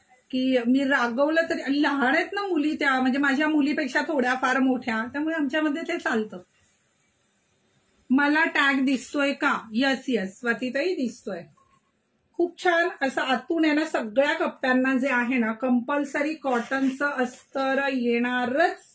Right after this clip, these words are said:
आहे. पहा, गुणवत्ता कशाला म्हणतात की सगळ्या गोष्टींमध्ये एकतर पारदर्शकता हवी. मी काय देते हे पहा, असं वाटतंय तुम्ही समोर बसून घेताय, असं वाटतंय की नाही?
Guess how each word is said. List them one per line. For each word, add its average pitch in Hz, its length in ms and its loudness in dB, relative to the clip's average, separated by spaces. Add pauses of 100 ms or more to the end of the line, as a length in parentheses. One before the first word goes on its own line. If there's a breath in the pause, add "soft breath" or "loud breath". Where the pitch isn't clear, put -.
आहे. 220 360 -2
पहा, 226 300 -2 (760)
गुणवत्ता 294 440 2
कशाला 320 440 2
म्हणतात 285 640 0 (1600)
की 311 360 0
सगळ्या 311 520 0
गोष्टींमध्ये 349 720 2
एकतर 381 260 -2
पारदर्शकता 339 880 2
हवी. 233 320 0 (180)
मी 285 120 0
काय 302 340 2
देते 311 420 0
हे 285 120 0
पहा, 247 400 -2
असं 240 160 -2
वाटतंय 320 340 0
तुम्ही 339 180 4
समोर 320 480 4
बसून 349 400 4
घेताय, 285 340 2
असं 247 280 -2
वाटतंय 311 380 -2
की 349 160 2
नाही? 285 440 2